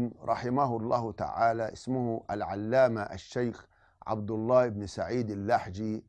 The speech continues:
الحضرمي الشافعي رحمه الله تعالى، وكان متصدرا للإفتاء في الحرم الشريف، وكان عالمًا قويًا في الفقه الشافعي وفي آلات العلوم وفي الأصول وقواعد الفقه.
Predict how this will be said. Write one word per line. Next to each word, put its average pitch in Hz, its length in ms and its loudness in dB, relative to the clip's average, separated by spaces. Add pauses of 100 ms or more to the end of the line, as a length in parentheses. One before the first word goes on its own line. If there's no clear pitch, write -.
الحضرمي 107 840 -2
الشافعي 104 600 -6
رحمه 98 480 -6
الله 98 280 -6
تعالى، - 360 -14 (600)
وكان 160 500 6
متصدرا 127 720 -2
للإفتاء 117 840 -2
في 98 120 -8
الحرم 110 420 0
الشريف، 87 600 -12 (800)
وكان 185 420 4
عالمًا 151 720 4 (600)
قويًا 127 720 4 (420)
في - 100 -4
الفقه 135 480 0
الشافعي 127 920 -2
وفي 123 480 -2
آلات 131 300 0
العلوم 104 600 -2 (420)
وفي 110 200 -4
الأصول 127 640 2
وقواعد 113 720 4
الفقه. 98 420 -10